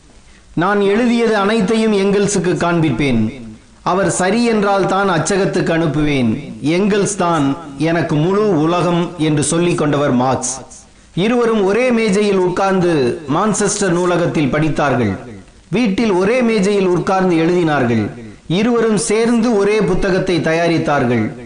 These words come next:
மார்க்ஸ் எழுதியதை எங்கெல்ஸ் திருத்துவார், எங்கெல்ஸ் எழுதியதை மார்க்ஸ் செழுமைப்படுத்துவார்.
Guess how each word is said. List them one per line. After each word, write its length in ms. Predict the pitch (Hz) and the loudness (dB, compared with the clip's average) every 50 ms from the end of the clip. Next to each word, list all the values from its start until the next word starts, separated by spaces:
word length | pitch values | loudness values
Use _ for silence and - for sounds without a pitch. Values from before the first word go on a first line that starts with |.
| 110 - - | -18 -10 -4
மார்க்ஸ் 460 | - 127 143 170 208 208 202 - - 185 | -2 0 0 2 2 0 0 0 0 0
எழுதியதை 600 | 165 175 180 196 190 196 180 185 175 175 170 156 147 143 143 - - 147 165 | 0 2 2 2 2 2 2 2 2 2 2 2 2 0 0 -2 -2 -2 0
எங்கெல்ஸ் 380 | 185 196 185 208 190 160 - - - - 175 | 0 0 0 0 0 -2 -2 -4 -6 -4 -2
திருத்துவார், 580 | 170 170 156 - 165 151 147 139 135 123 113 113 - - - - - | -2 -2 -2 0 0 0 0 2 0 0 -2 -2 -6 -10 -12 -6 -4
எங்கெல்ஸ் 460 | 139 165 185 202 214 208 185 - - | -2 0 0 0 0 0 0 0 0
எழுதியதை 580 | 165 160 175 180 175 170 160 156 147 139 143 139 131 123 127 | 0 0 0 0 2 2 2 2 2 2 2 0 0 0 0
மார்க்ஸ் 440 | 127 131 143 170 190 185 - - 165 151 - | 0 0 0 0 0 0 0 0 -2 -2 0
செழுமைப்படுத்துவார். 840 | 175 175 180 185 185 170 139 - 147 135 120 107 127 120 113 104 - | 0 0 0 2 0 0 0 0 0 -2 -2 0 0 0 0 0 -2